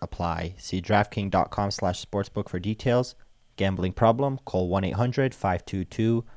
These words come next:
four seven zero zero. Speaking of DraftKings, I, uh,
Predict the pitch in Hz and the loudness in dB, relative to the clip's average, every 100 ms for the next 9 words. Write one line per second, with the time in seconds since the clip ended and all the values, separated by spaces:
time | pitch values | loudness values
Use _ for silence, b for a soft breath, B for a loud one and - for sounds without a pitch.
0 | b _ - - 107 104 - 104 98 101 | b _ -6 4 4 4 4 2 2 0
1 | 98 b b b - 92 101 101 98 104 | -2 b b b -8 0 4 6 4 2
2 | 101 95 92 - 135 131 101 120 117 - | 2 0 -2 0 4 6 6 6 6 4
3 | 117 104 107 98 98 92 90 92 | 2 6 8 10 8 4 2 0